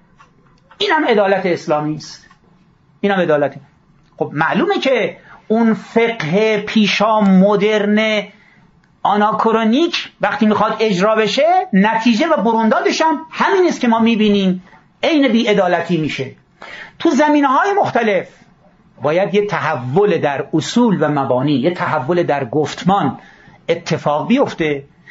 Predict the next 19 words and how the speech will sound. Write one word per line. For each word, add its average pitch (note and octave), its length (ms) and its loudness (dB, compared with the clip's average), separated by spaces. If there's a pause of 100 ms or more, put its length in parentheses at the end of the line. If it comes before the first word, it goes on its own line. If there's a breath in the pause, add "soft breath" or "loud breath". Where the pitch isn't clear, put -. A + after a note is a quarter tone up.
(140 loud breath)
و C#3+ 60 0
بعد A3 260 -2
بر F3 240 -2
اساس B3+ 440 -2
اون A#3+ 360 2 (120)
یه A3+ 180 0
تحول D#3 600 -2
ساختاری، B2 920 -4 (560 loud breath)
وگرنه C#3+ 600 -2
من G3 380 0 (160)
فکر D#3 240 -4
نمی G#3+ 180 2
کنم B2 340 -4
که G#2 240 -10 (300 soft breath)
فرجام B2+ 1120 -4 (240)
سیستم - 680 -2
کنونی D3+ 960 0 (2750 soft breath)
در F3+ 260 -4
آینده F#3+ 840 2